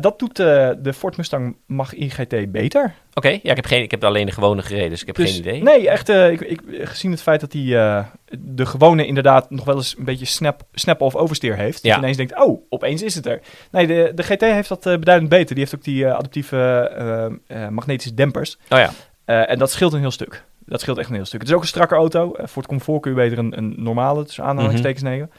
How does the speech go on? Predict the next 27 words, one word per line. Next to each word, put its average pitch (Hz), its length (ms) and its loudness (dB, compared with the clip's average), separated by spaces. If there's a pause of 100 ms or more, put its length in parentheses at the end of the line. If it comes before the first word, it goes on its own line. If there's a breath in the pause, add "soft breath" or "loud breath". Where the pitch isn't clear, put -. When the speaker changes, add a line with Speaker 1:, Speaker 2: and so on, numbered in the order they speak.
(200 soft breath)
Speaker 2:
die 110 100 -4
Speaker 1:
Maar 107 80 2
Speaker 2:
vind 127 120 0
ik 101 60 -4
al 95 100 2
vrij 101 160 2
stevig 90 260 2 (100)
Speaker 1:
En 87 80 0
die 147 80 4
Speaker 2:
overigens. 143 200 0
Speaker 1:
is 147 120 -2
inderdaad 147 340 4
al 139 60 -4
vrij 139 180 2
stevig. 135 360 0
Maar 156 140 0
dit, 190 240 -4
eh, - 160 -8
het, 165 180 -12
het 170 120 -4
rijdt 226 480 4
bijzonder 175 480 2
goed. 269 300 -6
Is 131 100 -10
net 202 180 2
zo 165 60 -12
snel. 185 240 2